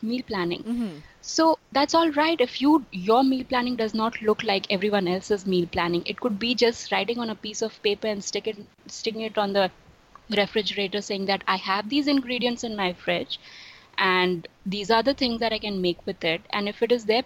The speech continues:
Speaker 1: pinned in front of you, that's, that's enough of meal planning.
Speaker 2: Oh, that's all I do, but it makes me feel so much better that I've made the decision. <laughs>
Speaker 1: Exactly. It
Speaker 2: Yeah.
Speaker 1: takes you probably five minutes, ten minutes to put it together.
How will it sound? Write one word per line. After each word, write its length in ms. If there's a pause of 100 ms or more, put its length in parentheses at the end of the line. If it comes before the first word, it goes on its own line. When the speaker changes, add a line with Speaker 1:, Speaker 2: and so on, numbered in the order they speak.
Speaker 1:
pinned 200
in 160
front 280
of 180
you, 320 (680)
that's, 380 (120)
that's 420 (320)
enough 220
of 260
meal 220
planning. 300 (540)
Speaker 2:
Oh, 140
that's 260
all 200
I 180
do, 200
but 120
it 100 (100)
makes 260
me 80
feel 280
so 200
much 280 (420)
better 340
that 160
I've 220
made 300
the 60
decision. 540
<laughs> 140
Speaker 1:
Exactly. 540
It 60
Speaker 2:
Yeah. 100
Speaker 1:
takes 300
you 60 (180)
probably 380
five 380 (100)
minutes, 360
ten 160
minutes 220
to 40 (140)
put 140
it 100
together. 380